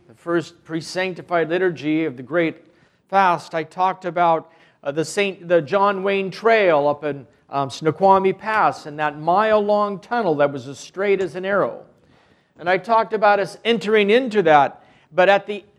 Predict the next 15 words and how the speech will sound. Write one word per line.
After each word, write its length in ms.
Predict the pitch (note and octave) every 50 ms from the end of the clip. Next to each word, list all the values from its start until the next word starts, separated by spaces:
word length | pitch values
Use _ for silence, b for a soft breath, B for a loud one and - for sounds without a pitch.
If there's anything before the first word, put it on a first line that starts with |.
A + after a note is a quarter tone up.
| - - - _ -
as 160 | G#3 G3 D#3
we 160 | F3 G#3+ A3
entered 300 | B3 C4+ A#3 B3 B3+ A#3
into 260 | B3+ B3+ A#3+ F#3+ A3
it, 80 | G3+ F3
we 140 | E3+ F#3+ F#3+
saw 320 | - - G#3 G3 G3 F#3
a 60 | F#3+ F3
dot 440 | C#3+ C3 G#3 G#3+ A3+ A#3+ A#3 A#3+ -
of 180 | F#3+ G3 F3+ E3+
light 480 | F#3 G#3+ A3 A3+ A3 F#3+ - - - _ _ _ _ _ _ _ _ -
at 160 | F3 E3+ -
the 100 | G3+ F3
far 480 | - - - A3 A3 G#3+ G#3 G3+ G3+
end. 360 | G#3+ A3 F#3+ D#3 B2 G#2 -